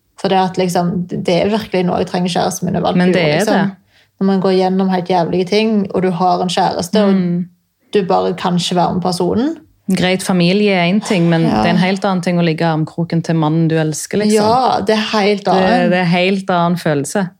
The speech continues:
Speaker 1: Så jeg bare kjenner liksom på så jævlig mye sånn her frustrasjon, ikke sant? På liksom hvorfor faen verden er som den er.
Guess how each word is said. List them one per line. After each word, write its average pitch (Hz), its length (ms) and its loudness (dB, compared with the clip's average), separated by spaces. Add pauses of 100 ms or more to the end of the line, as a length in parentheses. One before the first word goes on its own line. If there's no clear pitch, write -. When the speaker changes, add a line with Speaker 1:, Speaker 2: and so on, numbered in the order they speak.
Speaker 1:
Så - 80 -8
jeg 226 100 0
bare 214 140 2
kjenner 190 480 0
liksom 196 360 0
på 196 160 -2
så 180 240 -4
jævlig 190 400 0
mye 185 140 0
sånn 190 140 -2
her 185 240 -2
frustrasjon, 196 1200 -2
ikke 202 180 -4
sant? 214 460 -2
På 214 80 -2
liksom 202 260 0
hvorfor 196 260 -6
faen 190 320 0
verden 196 300 0
er - 60 0
som 196 160 -2
den 190 120 0
er. 285 180 2